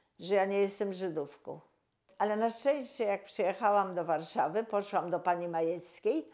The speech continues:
powiedziała mi, że mój wujek żyje i ciotka żyje. Jak wojna się skończyła, ja miałam szesnaście lat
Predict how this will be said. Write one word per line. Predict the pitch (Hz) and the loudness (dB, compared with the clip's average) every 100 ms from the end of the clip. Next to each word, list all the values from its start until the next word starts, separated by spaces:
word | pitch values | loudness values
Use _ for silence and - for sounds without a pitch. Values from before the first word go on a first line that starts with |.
| - | -4
powiedziała | 208 208 208 262 339 233 | 0 2 4 4 4 2
mi, | 220 | 2
że | 208 214 | 2 0
mój | 214 220 202 - - | 2 0 -2 -6 -12
wujek | 190 196 311 277 196 | -4 0 4 6 4
żyje | 170 180 185 196 226 247 | 2 0 4 4 4 2
i | |
ciotka | - 320 311 - 190 | 2 0 2 -2 -2
żyje. | 170 180 127 165 - _ _ _ _ - | -2 -4 -4 -6 -14 _ _ _ _ -10
Jak | 202 | 0
wojna | 220 294 302 247 | 4 4 4 2
się | 254 | -2
skończyła, | 240 - 220 202 - 170 175 269 - - _ _ _ _ | 0 0 0 -2 0 0 0 -2 -8 -20 _ _ _ _
ja | 185 202 | -2 2
miałam | 214 214 214 214 | 6 6 6 2
szesnaście | 208 220 208 202 208 - - 202 | -2 -4 -2 -4 -4 -6 -2 0
lat | 160 170 - | 2 2 -2